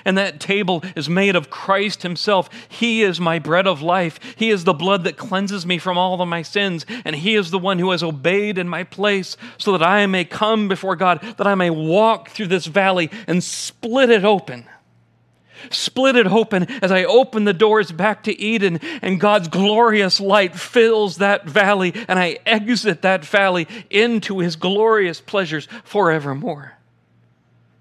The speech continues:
This is what we hope in. David was God's anointed one, and we are his anointed ones by faith.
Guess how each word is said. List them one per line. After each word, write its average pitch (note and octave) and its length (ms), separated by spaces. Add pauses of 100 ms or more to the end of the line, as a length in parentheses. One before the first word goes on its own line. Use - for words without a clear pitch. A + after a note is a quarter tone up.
(3500)
This - 140
is E3 120
what D#3+ 160
we D3 140
hope E3+ 460
in. C#3 460 (2250)
David D#3+ 360
was D3+ 160
God's D#3 340
anointed D#3 540
one, D#3 380
and C#3 220
we E3 280
are D3+ 260
his D3+ 260
anointed D3+ 540
ones D3 400
by C3+ 220
faith. D3+ 560